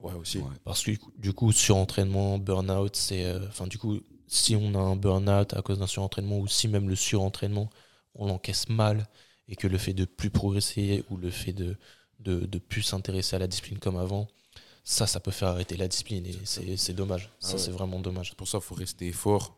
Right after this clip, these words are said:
Speaker 1: entourez-vous de bonnes personnes qui vous motivent malgré les moments difficiles, et
Speaker 3: Ouais,
Speaker 1: et voilà.
Speaker 3: exactement, exactement, parce que, euh, l'isolement, c'est un, c'est un, un vrai sujet, hein.
Speaker 1: Ouais.
Speaker 3: Euh, on, on, j'ai parlé au début de, d'isolement, euh, familial en disant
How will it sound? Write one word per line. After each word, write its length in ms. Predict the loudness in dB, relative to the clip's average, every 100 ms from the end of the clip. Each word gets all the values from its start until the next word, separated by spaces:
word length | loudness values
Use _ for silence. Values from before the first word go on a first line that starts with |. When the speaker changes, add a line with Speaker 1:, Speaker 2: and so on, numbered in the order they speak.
| -10
Speaker 1:
entourez-vous 500 | -8 -4 -4 -4 -6
de 140 | -8
bonnes 260 | -6 -6 -2
personnes 300 | -4 -4 -6
qui 120 | -8
vous 120 | -8
motivent 380 | -8 -6 -6 -6
malgré 300 | -8 -8 -8
les 80 | -8
moments 260 | -6 -8
difficiles, 540 | -8 -8 -6 -4 -4 -4
et 360 | -6 -8 -12 -14 _ _ _ _ _
Speaker 3:
Ouais, 160 | 6 6
Speaker 1:
et 80 | 6
voilà. 140 | 2
Speaker 3:
exactement, 520 | 6 6 6 4 4 0
exactement, 460 | 2 2 2 2 4
parce 180 | 2
que, 160 | 2 2
euh, 220 | 4 6
l'isolement, 560 | 4 4 6 6 6 2
c'est 140 | 2
un, 220 | 0 -2 -4
c'est 180 | -4 -4
un, 160 | -4 -4
un 120 | -2 0
vrai 240 | 4 4
sujet, 340 | 4 2 4 4
hein. 120 | 2 -6 _ -20 -20
Speaker 1:
Ouais. 80 | -20 _ -8
Speaker 3:
Euh, 440 | -4 -2 -2 -2 -2
on, 120 | -4 -4
on, 160 | -6 -4
j'ai 120 | -2
parlé 240 | 2 2 2
au 60 | 2
début 280 | 0 0
de, 220 | -2 0 0
d'isolement, 560 | 0 0 0 2 2
euh, 60 | 0
familial 520 | 2 0 2 0 0
en 100 | 0
disant 360 | -4 -4 -4